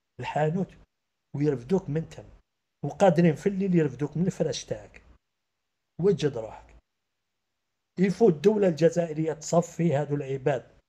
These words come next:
تصفيهم مليون فصاعدا، تصفيهم. اون بريزونس. الانسان دوك يحس بالامن. على بالي بلي اوني اون كريز ايكونوميك، كاين ناس بزاف ما على بالهمش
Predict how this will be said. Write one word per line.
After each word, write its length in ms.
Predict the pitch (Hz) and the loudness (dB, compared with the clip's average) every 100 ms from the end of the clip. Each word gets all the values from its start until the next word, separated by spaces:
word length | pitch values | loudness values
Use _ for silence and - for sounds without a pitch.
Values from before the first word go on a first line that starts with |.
| _ _ _ - | _ _ _ -6
تصفيهم 720 | - 165 - 175 160 139 127 - _ _ - | 0 0 2 2 2 0 -8 -18 _ _ -4
مليون 420 | 165 202 185 180 | 0 2 4 2
فصاعدا، 640 | 160 170 - 160 160 170 180 - _ _ | 2 -2 -2 -6 -4 -4 -4 -8 _ _
تصفيهم. 640 | - - 156 - 160 117 - - _ _ _ 180 | -4 0 0 2 0 0 -10 -20 _ _ _ 4
اون 140 | 190 - | 4 6
بريزونس. 640 | 180 196 160 160 - - _ _ _ _ _ _ _ _ _ _ _ _ 165 | 4 4 4 2 0 -12 _ _ _ _ _ _ _ _ _ _ _ _ -8
الانسان 520 | 185 214 175 247 170 | 0 0 2 2 2
دوك 180 | 180 196 | -2 -4
يحس 340 | 175 202 - | -4 -6 -6
بالامن. 420 | 151 165 143 131 117 _ _ _ _ - | -4 -2 -4 -6 -12 _ _ _ _ -4
على 140 | 139 175 | 4 6
بالي 220 | 226 214 | 6 4
بلي 300 | 185 185 175 | -2 4 4
اوني 480 | 165 156 160 151 143 | 4 0 2 0 -2
اون 180 | 143 | -6
كريز 460 | 139 185 226 175 - _ _ _ _ _ _ _ 156 | -2 0 0 -4 -14 _ _ _ _ _ _ _ -10
ايكونوميك، 600 | 143 180 180 170 160 - | 0 4 6 6 4 -2
كاين 320 | - 151 143 | 0 0 2
ناس 200 | 175 - | -4 -4
بزاف 600 | - 123 - 180 285 233 | -12 -16 -10 2 4 4
ما 140 | 190 | 0
على 140 | 190 175 | -2 0
بالهمش 360 | 165 175 180 | 0 -2 -4